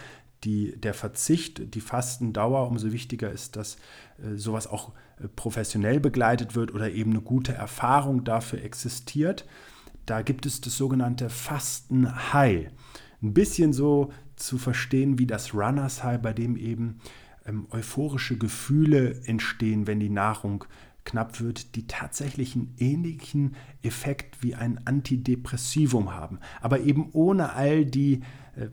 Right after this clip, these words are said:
ja, unschönen Nebeneffekte, die Nebenwirkungen, die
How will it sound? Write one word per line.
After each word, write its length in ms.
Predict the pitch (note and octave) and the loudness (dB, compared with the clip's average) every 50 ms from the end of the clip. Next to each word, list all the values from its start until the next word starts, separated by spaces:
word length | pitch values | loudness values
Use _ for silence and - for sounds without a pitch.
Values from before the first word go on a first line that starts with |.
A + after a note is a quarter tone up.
| - - - | -10 -10 -8
ja, 260 | A2 G#2+ G2 - - - - - - | -6 -6 -6 -8 -10 -16 -20 -16 -2
unschönen 640 | - D3 D3 D#3 C#3+ - - - C#3 C3 B2+ B2+ A#2+ | 2 4 4 4 4 2 2 4 6 8 8 10 8
Nebeneffekte, 1040 | A#2 A#2+ C3 C#3+ C#3 C#3+ C3 - A2 A2 - - - A#2+ A2+ - - - - A#2 A2+ | 8 8 6 6 6 4 2 0 -2 -4 -4 -4 -2 -4 -4 -4 -6 -6 -4 -4 -4
die 160 | A2 A2+ A2 | -2 0 0
Nebenwirkungen, 800 | A2+ A2+ A#2+ B2+ B2+ B2 A#2+ A2 A2+ A2+ A2+ A2+ - A2+ A2 G#2+ G2+ | 2 4 6 6 6 6 4 4 2 0 0 0 -2 -2 -2 -2 -2
die 240 | G#2+ A2 G#2+ G#2+ | -2 -4 -4 -4